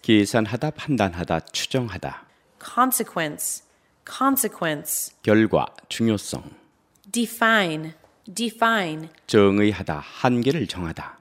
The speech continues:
Speaker 2: Enormous, enormous.
Speaker 1: 거대한, 커다란.
Speaker 2: Falsify, falsify.
Speaker 1: 문서를 위조하다.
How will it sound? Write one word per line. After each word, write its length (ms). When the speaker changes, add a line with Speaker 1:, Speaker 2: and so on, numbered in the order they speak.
Speaker 2:
Enormous, 960
enormous. 920
Speaker 1:
거대한, 680
커다란. 680
Speaker 2:
Falsify, 1000
falsify. 1000
Speaker 1:
문서를 720
위조하다. 760